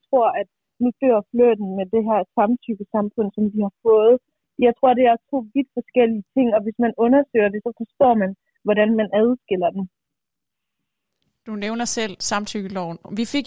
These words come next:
Speaker 2: jo samtykkelov i år, og hvilken betydning mener du, at det har haft for, øh, ligestillingen i Danmark?
Speaker 1: <clears throat> Jeg tror, at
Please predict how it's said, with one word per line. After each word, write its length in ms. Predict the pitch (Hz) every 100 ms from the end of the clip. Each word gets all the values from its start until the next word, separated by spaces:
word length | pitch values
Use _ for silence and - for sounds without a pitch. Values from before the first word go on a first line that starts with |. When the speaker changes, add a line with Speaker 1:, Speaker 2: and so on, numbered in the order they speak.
| 220
Speaker 2:
jo 40 |
samtykkelov 720 | - 208 226 - 196 190 185 190 190
i 20 |
år, 200 | 202 185 -
og 60 | 190 180
hvilken 260 | 233 254 214
betydning 380 | - 247 196 185
mener 220 | 214 190
du, 120 | 202
at 100 | 202
det 80 | 214
har 80 | 202 202
haft 120 | 196 -
for, 120 | 175 175 175
øh, 140 | 175 208 _ 202
ligestillingen 460 | 226 226 185 185 180
i 60 | 180
Danmark? 220 | 196 214 _ _ _ _ _ _ _ _ _ _ - _ _ _ _ _ _
Speaker 1:
<clears throat> 440 | 403 359 262 226 254
Jeg 60 | 269
tror, 160 | 302
at 60 | 285